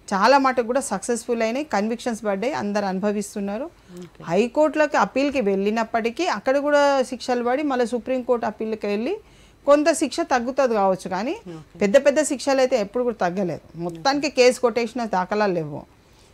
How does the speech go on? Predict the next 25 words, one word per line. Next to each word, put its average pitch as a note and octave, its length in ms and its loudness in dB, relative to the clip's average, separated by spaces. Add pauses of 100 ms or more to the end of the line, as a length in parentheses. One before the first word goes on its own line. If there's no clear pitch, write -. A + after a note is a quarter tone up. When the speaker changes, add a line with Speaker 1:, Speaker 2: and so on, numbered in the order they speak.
(160)
Speaker 1:
ఏమంటే C#4 320 4
లవ్ A3 280 8
అఫేర్ C#4+ 380 6
చేసినవి A#3 800 -2 (300)
కొంత A#3+ 200 2
ఏజ్ A#3+ 380 6
గ్యాప్లో G3+ 420 2
ఒక G3 140 -2
ఫిఫ్టీన్ G3 380 -4
డేస్, F#3 220 -2
వన్ F#3 360 -2
మంత్ F3 240 -4
అట్లా F3+ 240 -4
చిన్న G#3+ 320 -6
చిన్న A3 220 -8
ఏజ్ G3 360 -2
గ్యాప్లలో G3 500 -2
ఎక్కడైనా G#3 360 -6
కేసులు G3 360 -6
తీసేయడం F#3 600 -6
జరిగింది, E3 360 -8
కానీ E3+ 220 -8
Speaker 2:
Hmm. - 540 -16
Speaker 1:
పిల్లల్ని A#3+ 320 2
మాత్రము A3+ 520 -2